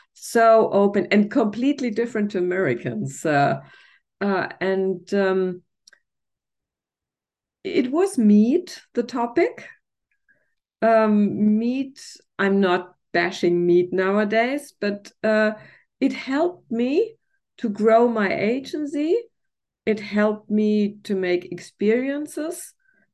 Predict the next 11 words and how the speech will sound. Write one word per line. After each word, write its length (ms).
And, 240
uh, 160
even 380
with 240
them, 400
I 140
could 340
talk 520
about 640
ecological 1040
issues. 600